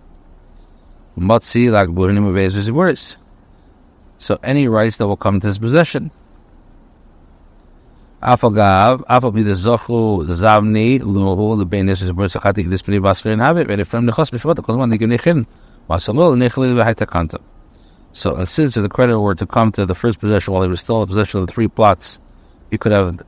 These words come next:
the, had them collect from the intermediate quality and inferior quality.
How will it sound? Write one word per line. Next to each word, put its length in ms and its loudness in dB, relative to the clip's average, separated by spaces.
the, 180 0
had 260 4
them 160 0
collect 300 -2
from 220 0
the 160 2
intermediate 640 -2
quality 280 2
and 80 -4
inferior 220 0
quality. 480 0